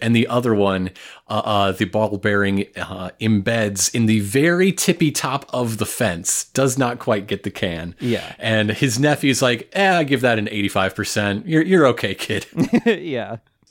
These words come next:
Speaker 1: So, so the whole, like, opening act of this episode, though,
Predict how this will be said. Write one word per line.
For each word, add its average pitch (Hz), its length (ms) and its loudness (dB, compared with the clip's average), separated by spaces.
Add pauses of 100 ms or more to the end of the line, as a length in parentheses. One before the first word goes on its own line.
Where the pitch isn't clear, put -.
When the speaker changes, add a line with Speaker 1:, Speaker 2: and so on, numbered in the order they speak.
(420)
Speaker 1:
So, 214 300 4
so - 140 4
the 208 140 4
whole, 214 300 2
like, 180 220 2
opening 135 360 2
act 113 240 0
of 107 60 0
this 98 120 2
episode, 95 460 -2
though, 87 360 2